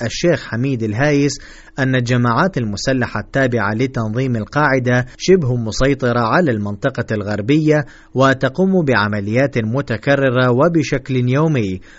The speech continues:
ولديها بعض المتواطئين من الشرطة. ويضيف الهايس بأن من يقول إن الوضع الأمني مستتب في محافظة الأنبار فهو يكذب،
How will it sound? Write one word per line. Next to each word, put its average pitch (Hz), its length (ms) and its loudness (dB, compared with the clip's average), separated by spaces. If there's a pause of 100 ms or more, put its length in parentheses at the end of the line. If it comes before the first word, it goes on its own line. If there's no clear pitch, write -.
(140)
ولديها 110 800 2
بعض 147 360 2
المتواطئين 127 1160 0
من 156 200 0
الشرطة. 98 640 -2 (460)
ويضيف 135 680 4
الهايس 139 600 0
بأن 107 360 0
من 104 160 -2
يقول 143 560 0
إن 180 220 2
الوضع 110 440 0
الأمني 113 500 -2
مستتب 127 600 -2
في 175 200 0
محافظة 123 680 -2
الأنبار 117 600 0 (280)
فهو 160 420 2
يكذب، 127 600 0